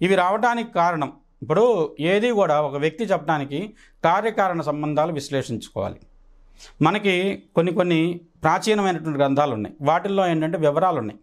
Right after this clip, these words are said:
అంటే ఈ సంవత్సరంలో వచ్చినటువంటి గ్రహ-, గ్రహణం వల్ల దాంతోపాటు ఆరు గ్రహాలు కలిసినాయి. అంటే మీరు అంటువ్యాధులు ప్రబలటానికి జ్యోతిష్ శాస్త్రం ప్రకారం కేతువుని కారకుడుగా చెప్తున్నాం.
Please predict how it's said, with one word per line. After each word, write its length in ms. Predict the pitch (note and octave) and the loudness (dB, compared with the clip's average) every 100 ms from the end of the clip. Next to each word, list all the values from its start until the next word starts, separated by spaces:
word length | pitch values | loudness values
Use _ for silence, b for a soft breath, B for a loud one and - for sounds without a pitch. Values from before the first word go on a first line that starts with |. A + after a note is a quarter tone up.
| _ _ _ _ _ _ - - | _ _ _ _ _ _ -20 -2
అంటే 460 | C#3 F3 E3 G3 - _ - | 2 4 2 0 -6 _ -2
ఈ 220 | D3+ G3 | 0 2
సంవత్సరంలో 800 | F#3+ E3+ F3+ F3 F3 D#3+ D#3 F#3 | 2 2 2 0 0 0 0 0
వచ్చినటువంటి 540 | D3+ D#3 D3 C#3+ C#3 | 0 0 0 0 0
గ్రహ-, 380 | C#3 A#2+ A#2+ B2 | 2 2 0 0
గ్రహణం 380 | A#2+ A2+ C#3+ C#3 | 0 2 0 0
వల్ల 260 | G#2 G2+ - - - - b b b - | 0 -2 -6 -12 -20 -20 b b b 0
దాంతోపాటు 720 | C3 D#3 F#3+ G3 E3+ E3+ E3+ | 2 2 2 0 2 2 2
ఆరు 200 | D3 D3 | 2 2
గ్రహాలు 360 | C#3 C3 C#3+ D#3 | 0 0 0 0
కలిసినాయి. 460 | G#2+ F#2+ - F2 - _ _ | -4 -6 -12 -18 -20 _ _
అంటే 500 | D3 E3 F3 G3+ C#4 b b b B2+ | 2 4 4 0 -4 b b b 0
మీరు 520 | E3 F#3 F3 G3 F3+ _ | 0 2 0 -2 -6 _
అంటువ్యాధులు 560 | D3+ F3+ G3 F#3+ F3+ F#3 | 0 2 2 2 0 -2
ప్రబలటానికి 720 | D#3+ D#3+ E3 D#3 D3+ D3 G3 | -2 -2 -2 -2 -2 -6 -4
జ్యోతిష్ 340 | D#3 E3+ F3 | -2 -2 -2
శాస్త్రం 340 | D#3+ D3 D3+ | -2 -2 -4
ప్రకారం 420 | C3+ B2+ C3 C3 E3 | -2 0 0 0 -2
కేతువుని 440 | D3 C#3+ D#3 D#3 | -2 0 0 0
కారకుడుగా 460 | C3+ B2+ C3 B2+ C3 | 0 -2 -2 -2 -2
చెప్తున్నాం. 440 | A2+ - A2+ - | -2 -6 -8 -8